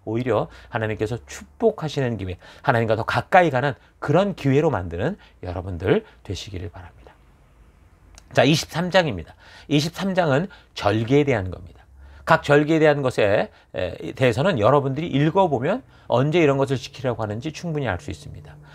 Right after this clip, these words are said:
일단 파워포인트에 그 정리한 게 있으니까 읽어보면 충분히 여러분들이 이해할 수 있어요. 이 절기들은 역사 속에서 벌어졌던, 에, 잊지 말아야 될 사건이나 또는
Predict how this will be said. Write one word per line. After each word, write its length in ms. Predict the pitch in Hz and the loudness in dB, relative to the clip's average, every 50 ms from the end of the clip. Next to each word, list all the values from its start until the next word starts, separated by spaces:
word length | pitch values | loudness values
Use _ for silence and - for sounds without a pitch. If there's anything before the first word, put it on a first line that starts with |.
| - - - | -20 -20 0
일단 180 | - 165 156 - | 4 4 4 4
파워포인트에 1080 | - 262 302 320 - - 262 233 220 208 190 - - - 202 196 180 165 - 190 175 | 4 4 4 4 2 -2 -4 -4 -4 -4 -8 -10 -6 -4 -4 -4 -4 -4 -2 -2 0
그 140 | 156 165 151 | 0 0 -2
정리한 420 | - 135 127 135 143 151 151 147 | 0 -2 0 0 2 0 0 2
게 100 | 139 151 | 2 0
있으니까 600 | 131 - - - 107 95 87 - 160 165 113 87 - - - - _ _ | 0 0 -2 -4 -6 -6 -2 2 2 2 2 0 -8 -18 -20 -20 _ _
읽어보면 560 | 131 135 147 147 170 165 135 135 143 151 151 | 2 2 4 6 4 4 4 2 -2 -2 -4
충분히 460 | - - - 285 262 240 220 202 170 | -6 -10 -8 -6 -4 -4 -2 -2 0
여러분들이 500 | 123 107 104 101 101 104 95 92 101 123 143 | 2 2 2 0 -2 -6 -6 -4 -6 -4 -2
이해할 340 | 156 147 143 139 123 117 107 | 2 4 4 4 4 2 -4
수 100 | - - | -4 -8
있어요. 360 | 95 - - - 123 151 208 - _ _ _ _ _ _ | -8 -8 -8 -10 -10 -10 -10 -12 _ _ _ _ _ _
이 180 | - 202 226 - | 2 2 2 2
절기들은 720 | - 120 127 156 180 226 202 247 196 131 98 107 170 196 _ _ _ _ - _ - | 2 2 2 2 2 0 -2 0 0 0 -2 -2 -4 -8 _ _ _ _ -20 _ 0
역사 300 | 117 117 120 - 190 175 | 0 0 2 2 0 0
속에서 340 | - 180 156 151 151 165 135 | 2 0 -2 0 -2 -2 2
벌어졌던, 680 | - 127 127 143 147 143 - 151 143 139 135 120 - - | 4 4 4 4 2 2 0 -2 -2 -2 -4 -8 -10 -10
에, 240 | - 107 104 98 - - | -10 -10 -8 -8 -10 -8
잊지 360 | - - 202 - - - 247 | -2 -2 -2 -2 0 -2 0
말아야 360 | 202 135 101 107 131 156 175 | 0 0 0 2 4 4 4
될 160 | 156 180 170 143 | 4 2 0 0
사건이나 600 | - - - _ - 170 156 147 156 190 196 190 | -2 -10 -8 _ -6 -4 -4 -2 -2 -4 -4 -2
또는 420 | - 226 233 208 135 113 135 185 | -2 0 0 0 0 -2 -2 -4